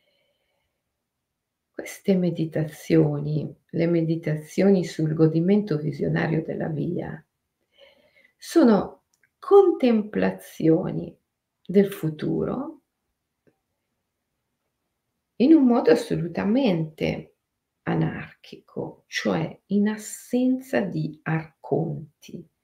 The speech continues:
norme, regole, leggi mentali che discriminano, separano il bene dal male, il giusto dallo sbagliato, il vero dal falso,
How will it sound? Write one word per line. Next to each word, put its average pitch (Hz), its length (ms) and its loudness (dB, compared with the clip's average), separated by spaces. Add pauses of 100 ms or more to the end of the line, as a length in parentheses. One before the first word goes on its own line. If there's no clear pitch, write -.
(720)
norme, 175 640 -4
regole, 170 960 -4
leggi 160 680 -6 (340)
mentali - 1000 -6 (760)
che - 440 -2
discriminano, 175 960 0
separano - 1040 -6 (220)
il 143 160 -6
bene 160 340 -2
dal 165 200 -8
male, 165 640 -8 (320)
il 139 140 -4
giusto 151 380 -4
dallo 147 220 -4
sbagliato, - 800 -6
il 160 100 -4
vero 156 260 2
dal - 220 -6
falso, - 960 -8